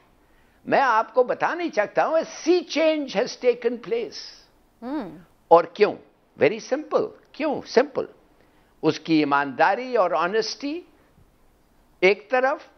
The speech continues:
Speaker 1: और इन लोग जो चार भग-, तीन stooges और एक भगोड़ा जो हैं, तो एक तरफ। ये तो legendary corruption है इनका ना, जैसे वो कहता रहता है, ये तो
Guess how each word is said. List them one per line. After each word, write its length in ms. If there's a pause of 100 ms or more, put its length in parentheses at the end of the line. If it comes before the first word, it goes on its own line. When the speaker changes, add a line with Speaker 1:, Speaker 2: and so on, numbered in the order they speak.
(140)
Speaker 1:
और 160
इन 220
लोग 360
जो 100
चार 340
भग-, 260
तीन 300
stooges 540
और 200
एक 200
भगोड़ा 400
जो 160
हैं, 380 (360)
तो 60
एक 180
तरफ। 320 (760)
ये 100
तो 180 (140)
legendary 760
corruption 580
है 160
इनका 320
ना, 160
जैसे 320
वो 160
कहता 360
रहता 360
है, 160
ये 100
तो 140